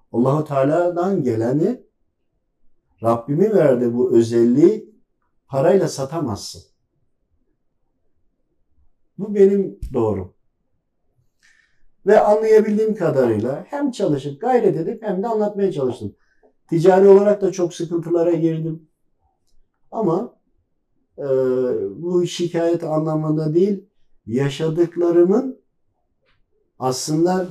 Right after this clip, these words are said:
bizim yetişmemize basamak olduğunu sonradan anladım. Onun için bu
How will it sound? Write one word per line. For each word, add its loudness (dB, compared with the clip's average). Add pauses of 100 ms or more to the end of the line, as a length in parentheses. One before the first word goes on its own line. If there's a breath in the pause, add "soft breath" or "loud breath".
(100)
bizim 2 (600)
yetişmemize -2 (440)
basamak -2
olduğunu 0
sonradan -2
anladım. -4 (1900 soft breath)
Onun -2
için -2 (1600 soft breath)
bu 0